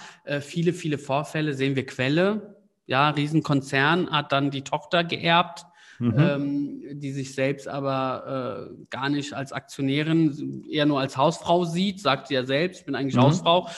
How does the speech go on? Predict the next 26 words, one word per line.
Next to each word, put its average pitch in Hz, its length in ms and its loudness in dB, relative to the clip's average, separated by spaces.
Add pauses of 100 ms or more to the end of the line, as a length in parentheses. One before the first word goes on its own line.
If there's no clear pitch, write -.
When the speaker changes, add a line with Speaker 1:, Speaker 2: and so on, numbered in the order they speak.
Speaker 2:
Mhm. 143 140 4
Speaker 1:
und 180 80 6
nicht, 208 120 4 (220)
äh, 156 40 -4
Unternehmerin“, 156 880 2 (460)
ähm, 160 540 6
und 151 160 2
hat 139 120 2
es - 80 -12
dann 139 120 0
kaputt 123 300 -6
gemacht. 98 440 -10 (100)
Ja, 123 220 2
also 135 140 -4
das 135 80 -12
heißt, 131 160 -6
ich - 140 -16
würde 160 220 -2
auch 135 160 -6
rechtzeitig 160 640 -4
sehen, 156 480 0
wenn 147 100 -4
es - 160 -8
irgendwann 160 320 0
die 139 80 -6
Übergabe 170 1000 0